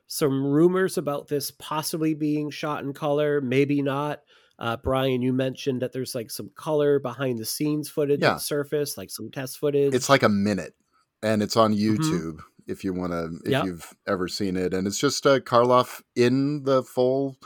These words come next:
Speaker 2: costume, uh, and it's in color, and you can, the green and everything. Uh, he's sort of sticking his tongue out at the camera. He sneaks up behind Jack Pierce and sort of puts his hands around his neck, and then they have a conversation and shake hands, and they're laughing. And I wish
Speaker 1: Mm-hmm.
Speaker 2: I could hear what they're saying,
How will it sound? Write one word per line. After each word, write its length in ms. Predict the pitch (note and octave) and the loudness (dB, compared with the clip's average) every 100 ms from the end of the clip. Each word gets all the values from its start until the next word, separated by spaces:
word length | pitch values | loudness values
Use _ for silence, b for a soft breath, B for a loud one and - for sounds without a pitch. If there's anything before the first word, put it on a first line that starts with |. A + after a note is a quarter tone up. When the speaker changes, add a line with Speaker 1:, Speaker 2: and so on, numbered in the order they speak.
| B B _ | B B _
Speaker 2:
costume, 760 | D#3+ D3 C#3 - F#2+ F#2 A#2+ A2+ - | 4 4 4 0 0 0 -4 -6 -2
uh, 340 | G2+ F#2 F2 - | 0 0 -2 -4
and 160 | G2+ F#2+ | -2 -2
it's 140 | - | 0
in 140 | B2+ | 0
color, 400 | C3+ D3+ A#2 F#2 | 4 6 6 6
and 100 | G2 G2+ | 2 0
you 60 | |
can, 200 | F#2+ F#2 - | -4 -8 -8
the 160 | F#2+ | -8
green 420 | F#2+ G#2 A2 G#2+ G#2 | -2 -2 0 0 -2
and 100 | F#2+ | -2
everything. 540 | F#2+ F#2+ G2 F#2+ G2+ B B B B | -4 -6 -6 -6 -8 B B B B
Uh, 200 | G2 G2 | 2 2
he's 220 | F#2 G#2 - | 2 -4 0
sort 160 | A2 | 0
of 60 | F#2+ | 0
sticking 340 | - A#2 A#2 | -2 -2 -2
his 140 | G#2 - | -4 -2
tongue 240 | A2+ A2 | -2 0
out 120 | G#2+ | -2
at 80 | G#2 | -2
the 80 | F#2+ | -6
camera. 520 | A2+ G#2+ G#2+ G#2+ G#2 | -4 -2 0 0 -2
He 160 | F#2 F#2+ | -4 -6
sneaks 360 | - A2+ - | -4 -4 0
up 140 | A2 - | -2 0
behind 480 | G2+ F#2+ G#2+ G#2 F#2 | -4 -2 0 0 0
Jack 300 | G2+ F#2 _ | 0 -2 _
Pierce 380 | C3 B2+ - F#2+ | 2 2 2 -6
and 120 | F2 | -4
sort 180 | G#2+ F#2 | -2 -2
of 160 | D#2+ - B B _ | -4 -12 B B _
puts 140 | A2+ F#2 | -4 -4
his 100 | F2 | -2
hands 280 | G2 F#2+ F#2 | -2 -2 0
around 280 | F#2 F#2 | 0 0
his 140 | F2+ F#2 | -2 -4
neck, 260 | F2 F2+ - - | -4 -4 -6 -8
and 320 | E2+ F2 E2 | -6 -4 -4
then 200 | F2 F2 F2 | -4 -4 -4
they 260 | E2+ E2+ - | -4 -6 -10
have 160 | G2 F2+ | -6 -4
a 60 | E2+ | -4
conversation 720 | F2+ F2 E2+ F2+ E2+ - D#2+ | -4 -4 -6 -6 -6 -8 -10
and 120 | D#2+ | -8
shake 260 | F2+ D#2 - | -8 -8 -8
hands, 320 | E2 E2+ F2 | -8 -8 -8
and 120 | E2+ | -8
they're 100 | E2+ | -8
laughing. 480 | E2 F2 - G2 F#2+ | -6 -6 -6 -6 -4
And 140 | G2+ | -2
I 80 | A2 | 2
wish 160 | A#2+ C#3 | 2 4
Speaker 1:
Mm-hmm. 60 | C#3 | 4
Speaker 2:
I 60 | |
could 140 | C#3 C3+ | 4 4
hear 140 | D#3+ | 4
what 120 | E3+ | 4
they're 100 | E3+ | 2
saying, 460 | - F3 D#3 A2 | 4 4 4 0